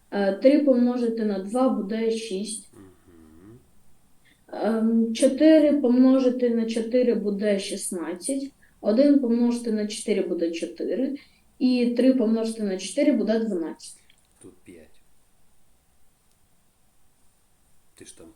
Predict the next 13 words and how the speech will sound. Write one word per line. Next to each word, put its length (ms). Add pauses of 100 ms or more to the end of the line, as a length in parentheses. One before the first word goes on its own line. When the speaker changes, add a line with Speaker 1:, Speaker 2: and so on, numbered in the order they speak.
Speaker 2:
один 240 (680)
запам'ятав. 640
Speaker 1:
А, 140
так, 340
п'ять. 440 (920)
Ем, 420 (2000)
М, 640
вісім, 720 (1800)
м, 300
вісім, 540
вісім, 720 (600)
е, 380
одинадцять, 1000